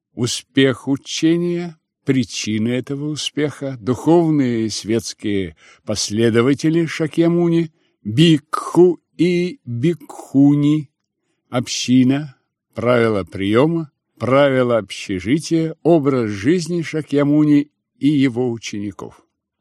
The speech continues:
Между тем, несмотря на преследование и интриги врагов Шакьямуни, число его учеников и светских последователей все увеличивалось,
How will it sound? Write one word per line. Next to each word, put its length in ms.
Между 520
тем, 420
несмотря 720
на 160
преследование 1120
и 160
интриги 580
врагов 640
Шакьямуни, 800
число 600
его 320
учеников 880
и 80
светских 800
последователей 1120
все 220
увеличивалось, 1120